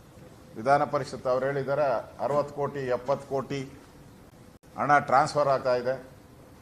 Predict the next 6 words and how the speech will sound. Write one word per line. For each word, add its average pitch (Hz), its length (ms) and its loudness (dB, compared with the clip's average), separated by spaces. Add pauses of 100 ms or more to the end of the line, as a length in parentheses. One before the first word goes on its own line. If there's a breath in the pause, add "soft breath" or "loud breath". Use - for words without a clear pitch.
(220)
ಅವ್ರ 113 140 2
ಅಕೌಂಟ್‌ಗಳಿಗೆ. 123 680 0 (2500)
ಅಂದ್ರೆ 139 600 0
ಕುದುರೆ 175 280 4
ವ್ಯಾಪಾರ 156 460 8
ಶುರು. 135 300 -2